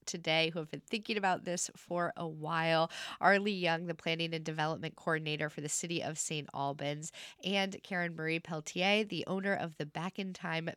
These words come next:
Bed and Breakfast, also in Saint Albans. Uh, Arlie, as we were talking about these other big events that Saint Albans has hosted, um, what are your thoughts on, on what, um, what those events like the Maple Festival or like the, the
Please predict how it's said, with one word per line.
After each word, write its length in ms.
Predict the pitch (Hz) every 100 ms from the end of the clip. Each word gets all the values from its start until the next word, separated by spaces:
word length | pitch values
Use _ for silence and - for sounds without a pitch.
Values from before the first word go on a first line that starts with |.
| -
Bed 260 | 160 160
and 220 | - 147 147
Breakfast, 500 | - 135 - 139 - -
also 280 | - - 131
in 260 | - 139 139 -
Saint 280 | - 151
Albans. 520 | - 135 120 123 135 - - - -
Uh, 120 | 220 -
Arlie, 400 | 208 247 240 214 196 -
as 160 | 175
we 80 | 208
were 40 |
talking 260 | 190 240 233
about 80 | 202
these 160 | 208
other 280 | 185 170 180 - 170
big 220 | - 185 -
events 480 | 170 170 165 160
that 180 | - 170
Saint 220 | - 170
Albans 380 | 156 147 151 147
has 180 | 175 156
hosted, 600 | 175 160 - 151 143 131 -
um, 220 | 175 175
what 100 | 262
are 140 | 427
your 140 | 440 415
thoughts 240 | - 208
on, 240 | 208 180 -
on 240 | 180 190 185
what, 320 | 196 226 233 - - - -
um, 460 | 202 185 175 165 - _ - -
what 320 | 180 190 240 254
those 380 | 190 208 220 214
events 420 | 202 202 196 190 - -
like 240 | - 170 -
the 80 | 180
Maple 340 | 170 170 165
Festival 500 | - 165 - 160 160
or 120 | 156
like 180 | 135 151
the, 240 | 160 151 -
the 160 | 165